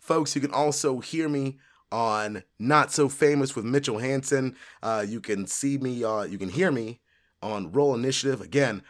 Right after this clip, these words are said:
I have no idea what I'm doing in that crazy dice game known as D and D, but I'm having a great time doing it. Uh, and you can also hear me on Continuum Force, the sci-fi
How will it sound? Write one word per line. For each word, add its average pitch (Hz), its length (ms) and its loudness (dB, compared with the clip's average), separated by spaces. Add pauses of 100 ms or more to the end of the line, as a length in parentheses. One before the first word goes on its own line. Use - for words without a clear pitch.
(100)
I 110 60 -4
have 110 120 -2
no 120 380 0
idea 110 260 0
what 104 320 -2
I'm 107 140 0
doing 101 260 -4
in 95 120 -4
that 92 200 -6
crazy 123 460 -6
dice 110 360 -2
game 107 300 -6
known 104 200 -8
as 90 160 -8
D 117 280 -6
and 101 200 -6
D, 120 360 -6 (260)
but 117 100 -2
I'm 107 60 0
having 110 200 -2
a 82 40 -4
great 92 480 -2
time 104 400 0
doing 113 280 0
it. 110 200 -2 (340)
Uh, 101 320 2
and 98 120 -4
you 95 40 -8
can 107 100 -4
also 139 240 2
hear 135 200 0
me 120 180 -4
on 120 260 -2
Continuum 131 760 -4
Force, 73 560 -4 (240)
the - 60 -16
sci-fi 113 840 -2